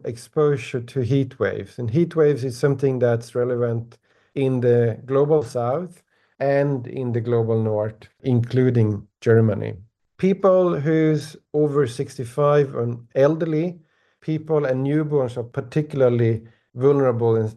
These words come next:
and susceptible to the, uh, effects from heat. And in the twenty twenty-three report, we see that the number of heat wave days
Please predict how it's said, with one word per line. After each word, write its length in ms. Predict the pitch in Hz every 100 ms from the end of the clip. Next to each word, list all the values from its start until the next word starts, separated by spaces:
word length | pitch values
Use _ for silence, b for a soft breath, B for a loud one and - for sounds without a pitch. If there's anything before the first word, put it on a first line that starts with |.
| -
and 140 | 117
susceptible 880 | 110 113 - 127 120 - 110 104 98
to 260 | 95 - 104
the, 320 | 98 98 -
uh, 180 | 98 98
effects 460 | - 117 107 - -
from 220 | - 95
heat. 520 | 87 107 98 98 - _ _ _ -
And 640 | 131 127 127 127 123 -
in 320 | - 165 185
the 80 | 160
twenty 420 | 156 - 151 147
twenty-three 920 | 135 - 139 123 117 - 160 147 139 135
report, 880 | 143 156 156 156 117 101 101 -
we 140 | 123 117
see 260 | 117 135
that 180 | 127 117
the 80 | 120
number 540 | 120 131 139 147 143
of 160 | 131 120
heat 360 | 104 120 117 -
wave 340 | 117 110 107
days 600 | 120 131 107 117 135 -